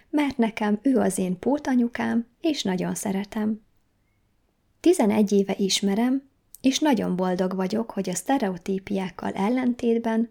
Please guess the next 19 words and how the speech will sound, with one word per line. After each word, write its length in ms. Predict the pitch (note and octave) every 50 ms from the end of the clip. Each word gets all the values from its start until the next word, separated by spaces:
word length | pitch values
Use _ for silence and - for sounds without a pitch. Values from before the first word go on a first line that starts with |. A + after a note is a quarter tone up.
| _ _
nem 220 | A3 F#3+ F3+ E3+
utáljuk 520 | F3 F3 - G#3 G3 G#3 G#3 G3+ G3+ G3+ G#3
egymást. 680 | G3+ G3 G3 G#3 G#3 G#3+ G#3+ G#3+ - - - - _ _ _ _ _ _ _ _ _ _ _ _ _ _ _ _ _ _
Nagyon 400 | - A#3 A#3 G#3 G#3 G3+ G3 G3
figyelmes, 720 | F#3 - G3+ F#3+ F#3+ G3+ G3+ A3 B3 C#4+ D#4 E4 E4 -
és 180 | - E4 D#4 -
mindig 360 | - G#3 F#3+ G3+ F#3+ F#3 F3+
gondol 440 | - - G3 F#3+ F#3 F#3 F#3 F#3 F#3
rám. 440 | G3 G3+ G3 F#3+ F#3+ G3 G3 G3 - _ _ _ _ _ _ _ _ _ _ _ _ _ _ _ _ _ _
Mindenben 640 | - A3+ A3 G#3 F#3+ F#3+ F#3 F#3 F#3 F#3 F#3 F#3 F#3
támogat, 760 | - A#3+ B3+ C#4 C#4+ D4 C#4+ C#4 D4 C#4 C#4+ - - - _ _ _ _ _ _
és 220 | - G#3 G3+ F#3+ G3
bátorít, 840 | G#3 B3 G#3+ F3 F3 - - G3 F#3 F3+ F#3+ F#3 F#3+ F#3+ - - - _ _ _
hisz 260 | - C4 A#3 G3+ -
bennem. 600 | - F3 F3+ F3+ F3+ F#3 F#3 F#3 F#3+ G3+ G3+ - _ _ _ _ _ _ _ _ _ _ _ _ _ _ _ _ _ _ _ _ _ _ _ _ _ _ _ _ _ _ _ _ _ _
Szeretem 540 | - - - A#3+ A3+ - E3+ - - F#3+ F#3
nézni, 420 | G3 G3 G3 G3 F#3+ G3 G3+ F#3+ F#3+
ahogy 320 | F#3+ F#3+ G3 G3 F#3+ -
él, 360 | G3+ F#3+ F#3 G3 A3+ C4 C#4